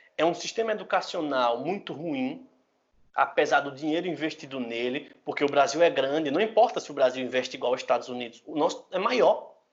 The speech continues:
a nossa condição é diferente. Então, é, o peso sobre o professor,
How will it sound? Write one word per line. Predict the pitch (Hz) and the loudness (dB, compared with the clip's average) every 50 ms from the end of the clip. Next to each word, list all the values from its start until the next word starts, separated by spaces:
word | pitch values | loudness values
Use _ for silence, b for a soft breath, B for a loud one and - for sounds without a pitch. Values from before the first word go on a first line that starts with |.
| _ _ - | _ _ -4
a | 143 | -4
nossa | 151 180 - 214 202 | -2 -2 -2 -4 -4
condição | - 220 208 202 - - 220 226 | -4 -4 -4 -4 -4 -2 0 0
é | |
diferente. | 220 240 - - 302 233 170 143 190 233 - - b b b b b b b b b - | 0 -2 -4 -4 -2 0 0 0 -2 -4 -10 -14 b b b b b b b b b -8
Então, | 147 143 - 165 165 170 170 B B B B B B _ _ _ | -4 4 6 6 6 6 2 B B B B B B _ _ _
é, | - 139 135 131 117 - - - - - | 2 4 4 4 4 2 -2 -12 -10 -8
o | 190 | -8
peso | 160 - - 226 226 240 208 196 | -8 4 6 6 6 6 4 0
sobre | - - 196 175 165 175 | -2 -4 -4 -4 -4 -6
o | |
professor, | 170 - 160 151 - - 190 190 - - - 160 147 147 139 139 139 - | -8 -8 -10 -8 -6 -6 -6 -4 -6 -6 -4 -2 0 2 0 0 -2 -6